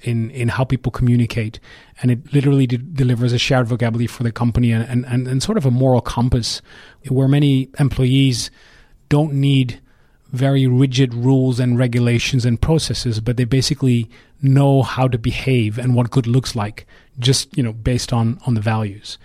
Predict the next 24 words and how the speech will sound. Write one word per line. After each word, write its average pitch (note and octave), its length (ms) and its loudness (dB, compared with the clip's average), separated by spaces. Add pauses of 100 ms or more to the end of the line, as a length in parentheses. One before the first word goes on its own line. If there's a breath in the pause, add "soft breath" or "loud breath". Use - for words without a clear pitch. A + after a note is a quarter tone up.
(460 loud breath)
One D3 140 2
company D#3 320 2
I, C3+ 240 -2
I - 40 -2
work B2+ 220 -4
closely - 320 -2
with B2 160 0
myself B2 400 0
is A#2 60 0
a B2 60 0
company A#2 240 -2
called A#2+ 100 -4
Funding B2 300 2
Societies, A#2+ 640 -2
where A#2+ 140 0
very C3+ 400 2
early C#3 260 2
in A#2+ 60 0
the A#2 80 -2
days, B2 500 2 (560 loud breath)
you - 100 -4
know, B2 120 2
I B2+ 100 0
noticed, B2+ 540 2